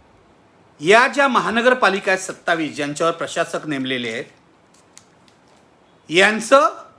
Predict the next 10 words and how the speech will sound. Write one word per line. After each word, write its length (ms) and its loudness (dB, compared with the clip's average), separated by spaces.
वार्षिक 720 0
बजेट 400 4
आहे, 340 -4
यांचा 260 -2
वार्षिक 440 0
अर्थसंकल्प 720 -4
आहे 280 -2
सगळ्या 420 4
महापालिका 540 0
मिळून 280 -4